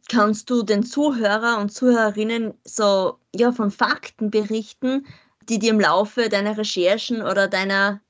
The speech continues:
intensiven Auseinandersetzungen untergekommen sind? Also, wovon man jetzt wirklich nicht viel davon weiß. Zum Beispiel haben wir sehr oft darüber gesprochen, ja, mit, mit Milch und Käse, also dass, ja,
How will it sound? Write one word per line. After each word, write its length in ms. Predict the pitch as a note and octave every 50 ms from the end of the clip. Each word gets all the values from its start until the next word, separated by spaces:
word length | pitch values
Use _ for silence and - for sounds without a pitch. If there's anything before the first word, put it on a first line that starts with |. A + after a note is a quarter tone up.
| _ _
intensiven 560 | - G#3 A3 G#3+ G#3+ G#3+ B3 B3 B3 B3 C4 A3+
Auseinandersetzungen 880 | A3+ A3+ A3+ F#3+ E3 F3+ G#3 A#3 - - A3+ G#3 G#3 - A3+ G#3+ G#3
untergekommen 800 | - C4+ D#4+ D#4+ - C#4+ C4 - G#3 - - G3+ F#3 F#3 F#3 F#3+
sind? 480 | F#3+ - - F#3+ F#3 F#3+ F#3 - - -
Also, 400 | F#3+ G3 F#3+ - A3 G3+ G3 G3 - - - - - -
wovon 240 | G3+ - A#3+ A#3
man 120 | A#3 A#3 A#3
jetzt 200 | A3+ G#3+ - -
wirklich 400 | B3+ C4 B3+ D4 C#4 C4 B3+ -
nicht 360 | B3 A#3+ B3 B3 - - - _ _ _ _ _ _ _ _ _
viel 320 | _ _ - C#4+ D#4+ A4+ F4+
davon 320 | B3 G#3+ - A3 G3 F3+
weiß. 440 | E3 D3+ C#3 D#3+ F3 F#3+ - - - _ _ _ _ _ _ _ _ _ _ _
Zum 140 | - A3 G3+
Beispiel 420 | G#3 G3+ G#3 - - A#3+ A3+ A3
haben 180 | A#3 A3 A3 G3+
wir 200 | G#3+ A#3+ B3+ B3
sehr 200 | B3 C4 G#3+ G3+
oft 220 | G#3+ G#3+ G#3 - B3
darüber 300 | A3 A3+ A3+ G#3+ B3 B3
gesprochen, 720 | A#3+ A#3 - - - G#3+ G#3 G#3+ G#3+ - A#3+ A#3 A#3 - - - - - _ -
ja, 260 | G3+ G#3 G#3+ A3+ A3+ A3
mit, 520 | G#3+ G#3+ G#3 G3+ - - - - G#3+ G#3 -
mit 240 | G3+ G#3+ G3+ - G3+
Milch 460 | A3+ A#3+ B3 B3 B3 B3 B3 - -
und 200 | G3+ G3+ - -
Käse, 840 | - - F#3 E3+ G3 A#3 B3 - - A3 A3 G#3+ G#3 G3 F#3+ - - - _ - _ _ _
also 240 | - - G#3 G3 G#3+
dass, 360 | G3 G#3 G3+ G3 - - -
ja, 420 | - - F3 F3+ F#3+ G3+ G3 F#3+